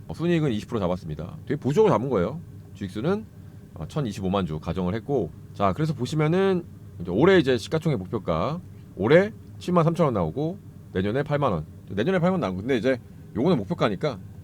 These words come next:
올해 한 육만 원, 내년에 한 팔만 원 정도 보는 거죠. 요거 딱 십 년 들고 갔을 때는 십팔만 구천 원, 십구만 원. 그러면은 예를 들어서, 어, 일, 이 차 목표 도달하고, 어, 슈팅이 나왔을 때, 만약에 뭐 십만 원, 십이만 원이 빨리 도달했을 때, 그러면은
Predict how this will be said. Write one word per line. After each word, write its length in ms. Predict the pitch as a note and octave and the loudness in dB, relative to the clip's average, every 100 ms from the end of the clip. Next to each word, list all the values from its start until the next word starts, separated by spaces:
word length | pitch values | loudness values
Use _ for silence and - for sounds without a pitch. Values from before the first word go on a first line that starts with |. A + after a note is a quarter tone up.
| - | -6
올해 200 | G2 C#3+ | 0 2
한 140 | C#3+ | 2
육만 280 | G#2 G#2+ A2+ | 0 -2 -2
원, 140 | D3 F#3+ - | -4 -6 -4
내년에 260 | F2+ G2+ | -2 -2
한 120 | A#2+ A#2+ | -4 -4
팔만 260 | E3 E3 | -4 -2
원 120 | C#3+ | -4
정도 80 | A2 E2+ | -6 -8
보는 160 | E2 | -8
거죠. 140 | E2 - - - | -10 -14 -16 -6
요거 140 | F#2+ | -4
딱 100 | G#2+ | -4
십 120 | - D#3+ | -4 -2
년 120 | E3 | 0
들고 180 | C3 G#2+ | 0 -2
갔을 160 | F#2+ | -2
때는 300 | G#2+ D3 E3 | -4 -4 -4
십팔만 360 | D#3+ F#3 E3 G2+ | -4 0 0 0
구천 220 | F2+ F2 | -6 -10
원, 100 | D#2+ - | -10 -12
십구만 360 | - - C3+ D#2+ | -14 -6 -4 -4
원. 100 | D#2+ - - - - - - - | -6 -14 -16 -18 -18 -18 -16 -4
그러면은 560 | D3+ F#3+ F#3+ F#3 F3+ C3 | 0 2 2 4 4 4
예를 160 | C#3 | 2
들어서, 600 | C3+ B2+ A2 G#2+ G2 D2+ - - - - - - - - | 0 0 0 0 0 -2 -6 -16 -16 -16 -18 -18 -18 -6
어, 140 | - | -4
일, 120 | D3 F3+ | 0 2
이 40 | |
차 120 | F#3 | 2
목표 160 | D#3 D3+ | 0 -2
도달하고, 600 | A#2 B2+ C3+ C#3 G3 A#3+ - | 0 2 2 2 0 0 -12
어, 140 | - - | -16 -16
슈팅이 300 | - - A#3+ | -14 0 2
나왔을 280 | C3 A2 F#2+ | 4 2 -2
때, 160 | F2 D#2+ - - - - - | -4 -6 -14 -18 -18 -18 -6
만약에 260 | G2+ B2 A#2 | -2 0 0
뭐 120 | G2 | -2
십만 320 | F#2+ F3+ F#3 | -2 2 4
원, 80 | D3 | 2
십이만 280 | E3+ E3+ D3+ | 0 0 0
원이 100 | D3 | 0
빨리 180 | A3+ F3+ | 2 2
도달했을 400 | C3+ B2 F#2 F2+ | 2 0 -2 -8
때, 140 | D#2+ | -8
그러면은 440 | - D3+ E3 E3 | -2 0 2 2